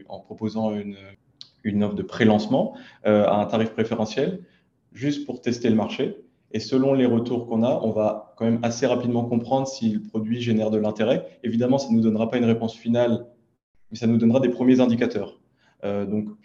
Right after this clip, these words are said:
on l'a fait pour plusieurs clients d'ailleurs, et ça a été, euh, souvent assez concluant, et ça leur a permis de soulever les premiers problèmes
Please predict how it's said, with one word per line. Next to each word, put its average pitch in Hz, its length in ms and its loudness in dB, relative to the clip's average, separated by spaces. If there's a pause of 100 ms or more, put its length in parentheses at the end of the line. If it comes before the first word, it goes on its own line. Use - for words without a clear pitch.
(100)
on 120 120 0
l'a 120 180 2
fait 139 220 0
pour 123 260 -6
plusieurs 127 420 -2
clients 120 280 -2
d'ailleurs, 113 400 2 (100)
et 110 100 -6
ça - 240 -6
a 107 40 4
été, 127 400 0
euh, 113 140 2
souvent 120 320 -2
assez 120 220 -4
concluant, 123 580 -2 (240)
et 107 60 -8
ça 110 140 -4
leur 107 160 0
a 110 100 2
permis 120 380 2
de 110 140 2
soulever 127 540 -2
les 120 140 4
premiers 120 760 -4 (320)
problèmes 123 680 2